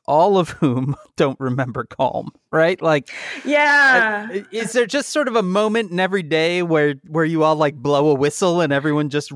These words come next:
Speaker 1: rolls around on the floor
Speaker 2: <laughs>
Speaker 1: sobbing for a little while?
Speaker 2: No, I don't. I mean, not,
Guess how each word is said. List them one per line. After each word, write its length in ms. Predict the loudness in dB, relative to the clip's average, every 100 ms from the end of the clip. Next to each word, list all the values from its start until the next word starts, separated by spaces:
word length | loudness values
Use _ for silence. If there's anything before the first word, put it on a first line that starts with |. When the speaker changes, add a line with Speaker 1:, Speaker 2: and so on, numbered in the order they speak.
| 0
Speaker 1:
rolls 360 | 2 4 2
around 360 | 0 2 2 2
on 100 | 0
the 80 | -2
floor 320 | -2 0 0
Speaker 2:
<laughs> 0 |
Speaker 1:
sobbing 600 | -2 -2 0 2 2 4 2
for 80 | 2 2
a 40 |
little 240 | 2 2
while? 360 | 2 2 2 0
Speaker 2:
No, 380 | 0 0 2 0 0
I 300 | 0 0 0
don't. 100 | -2 -10 -2
I 140 | 0
mean, 240 | 0 -2 0
not, 300 | 2 2